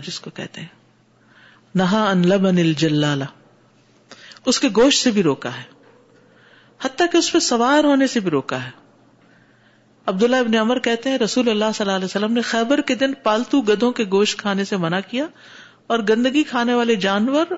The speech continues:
ان پر سوار ہونے اور ان کا گوشت کھانے سے منع کیا۔ اب سوار ہونے سے کیوں منع کیا؟ کیونکہ پھر اس کا پسینہ جو ہے اس میں بھی اسمیل ہوتی ہے اور وہ کپڑوں کو لگ جاتی ہے۔ تو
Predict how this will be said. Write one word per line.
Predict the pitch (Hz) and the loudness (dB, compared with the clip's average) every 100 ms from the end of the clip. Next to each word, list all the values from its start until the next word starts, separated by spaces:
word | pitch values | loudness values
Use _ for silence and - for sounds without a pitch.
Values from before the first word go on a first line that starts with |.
| - | -4
ان | 226 240 | -2 0
پر | 269 | -2
سوار | 269 - 208 208 262 | -2 -2 0 2 2
ہونے | 285 285 294 330 349 - - _ | 2 2 2 -2 -4 -14 -20 _
اور | 233 | -2
ان | 226 | 0
کا | 233 196 | 0 2
گوشت | 202 208 | 2 0
کھانے | - 175 | -4 -4
سے | 175 175 | -4 -4
منع | 156 147 - | -6 -6 -10
کیا۔ | 135 151 _ _ _ _ _ _ _ _ _ _ _ _ _ _ | -16 -16 _ _ _ _ _ _ _ _ _ _ _ _ _ _
اب | 254 269 - _ _ - | -6 -6 -18 _ _ -10
سوار | - 254 254 349 | -2 0 2 2
ہونے | 370 359 | 4 2
سے | 339 294 | 2 0
کیوں | 294 | 0
منع | 240 185 170 | 0 0 -4
کیا؟ | 160 147 - _ _ _ _ _ _ _ _ _ _ _ _ | -6 -8 -10 _ _ _ _ _ _ _ _ _ _ _ _
کیونکہ | 262 269 | -2 0
پھر | 269 277 | 0 0
اس | 269 | 0
کا | - | -2
پسینہ | 262 220 262 294 | -4 -4 0 0
جو | 285 | 2
ہے | 294 | 2
اس | 285 285 | 0 -2
میں | 294 | -2
بھی | |
اسمیل | 294 - 202 190 | -2 -2 0 0
ہوتی | 156 165 | -2 -4
ہے | 156 - - | -8 -10 -4
اور | 196 | -2
وہ | |
کپڑوں | 208 214 220 | -2 -2 -2
کو | 214 | -2
لگ | 190 156 | -2 -2
جاتی | 151 139 - | -2 -4 -8
ہے۔ | 170 - _ _ _ _ _ _ | -20 -20 _ _ _ _ _ _
تو | _ | _